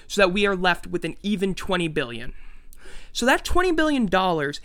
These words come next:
isn't something that Stanford can just tap into whenever it's running out of money. It's not. What it is, is it's a set of funds that are from every single college. If you pooled all of their investment funds together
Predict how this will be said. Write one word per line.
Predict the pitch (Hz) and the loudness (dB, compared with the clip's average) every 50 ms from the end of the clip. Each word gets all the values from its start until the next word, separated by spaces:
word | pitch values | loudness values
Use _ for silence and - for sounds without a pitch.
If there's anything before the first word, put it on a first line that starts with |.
| - | -4
isn't | - 247 277 285 330 - | 0 2 2 2 2 2
something | - - - 254 240 - 131 117 214 | 2 2 2 2 -2 -2 -2 0 0
that | 196 - - | -2 -2 -4
Stanford | - - - 214 214 202 226 214 - | -6 -2 0 0 0 0 -2 -2 -2
can | 196 196 | -4 -4
just | 175 170 - - - | -4 -4 -6 -6 -4
tap | - 190 170 - - | -2 -2 0 0 0
into | 202 196 185 - 190 165 156 | -2 -2 -2 -2 -2 -2 -2
whenever | 160 156 156 143 156 | 0 -2 0 0 0
it's | 143 139 - | -2 -2 -2
running | 160 147 147 143 143 | -4 -4 -4 -2 -4
out | 135 131 | -4 -4
of | 131 | -4
money. | 139 143 131 107 - - - - - - - - - - - - | -6 -6 -8 -8 -10 -14 -14 -16 -16 -16 -16 -18 -18 -12 -2 4
It's | - 196 185 - - | 6 6 6 4 -2
not. | 190 202 190 - 131 - - - - - - - - | 0 0 0 -2 -4 -12 -12 -12 -12 -10 -12 -12 -8
What | - 185 214 226 | 0 0 0 2
it | 254 262 | 2 2
is, | 339 359 302 - | 2 0 0 -2
is | - 185 - | -4 -4 -4
it's | 196 190 - | -4 -4 -4
a | 196 | -2
set | - - - 240 262 | -2 0 0 0 -2
of | 320 311 | -2 -4
funds | - - - - 214 190 160 151 143 147 - - - - - - - | -6 -6 -2 0 0 0 0 -2 -4 -8 -10 -10 -14 -14 -16 -6 -2
that | 185 175 - - - - - - - - - | -2 -2 -2 -4 -12 -20 -20 -18 -10 -4 0
are | 180 170 175 180 | 2 4 4 2
from | - - 196 185 185 180 - | 0 0 -2 -2 -2 -2 0
every | - 190 220 277 302 | 0 0 2 2 0
single | 302 - 311 269 220 190 | 0 0 0 0 0 -2
college. | - - - 180 180 190 202 302 392 392 - - - - - - - - - - - | -2 0 2 2 4 4 2 0 0 -2 -4 -8 -10 -10 -10 -10 -12 -12 -10 -8 -4
If | 220 240 226 | -4 0 0
you | 240 233 | 0 0
pooled | - - - 254 254 262 262 202 - - - | 2 4 4 4 4 2 0 -2 -4 -4 -4
all | 175 180 190 208 226 | 0 2 4 4 4
of | 240 233 202 | 2 0 0
their | 240 233 220 | 2 2 2
investment | 202 185 180 180 175 - 202 190 - - | 2 2 2 0 0 0 -2 -4 -4 -2
funds | - 185 180 175 165 - | -2 0 0 0 -2 -4
together | - 170 160 165 160 160 196 247 311 294 | -4 -4 -2 0 0 0 0 -2 -4 -4